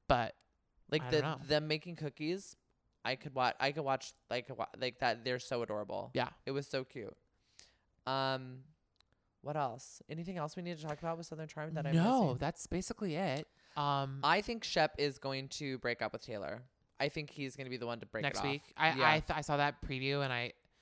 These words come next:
Speaker 1: I hope not. Um, I want him to get dumped, but, like, uh, he might just be, he might just be a coward and jump ship before it, because
Speaker 2: course
Speaker 1: he,
Speaker 2: he's going
Speaker 1: because he
Speaker 2: to.
Speaker 1: knows that he's about to get dumped.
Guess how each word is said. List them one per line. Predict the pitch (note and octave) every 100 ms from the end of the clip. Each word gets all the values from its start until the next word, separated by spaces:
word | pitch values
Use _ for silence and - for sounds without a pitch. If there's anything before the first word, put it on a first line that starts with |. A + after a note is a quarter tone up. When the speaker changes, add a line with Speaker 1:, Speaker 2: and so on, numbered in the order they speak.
| _ _ _ _ -
Speaker 1:
I | F#3+
hope | - C#3 C#3+
not. | A2+ A2 A2+ -
Um, | - B2 A#2 A2+ -
I | C3
want | C3 A#2+
him | - A#2
to |
get | E3 E3
dumped, | F3 F3+ -
but, | - -
like, | F2+ - - - _ - - - -
uh, |
he | B2+ D#3+
might | E3 C#3
just | C#3
be, | C3+ B2
he | B2 E3+
might | F3+ D3
just | C#3 C#3
be |
a | C3
coward | C#3 B2+ A#2 A#2
and | A#2 B2
jump | - B2 A#2 -
ship | - A2+
before | - - - C3
it, | - _ _ _ _ _ _ _ -
because | E3
Speaker 2:
course | B3+
Speaker 1:
he, | D#3
Speaker 2:
he's | D3
going | -
Speaker 1:
because | D3 C#3
he |
Speaker 2:
to. | C3+
Speaker 1:
knows | A#2+ B2
that | -
he's | - B2 B2
about | C3+ C#3
to |
get | D3+
dumped. | E3 E3+ F3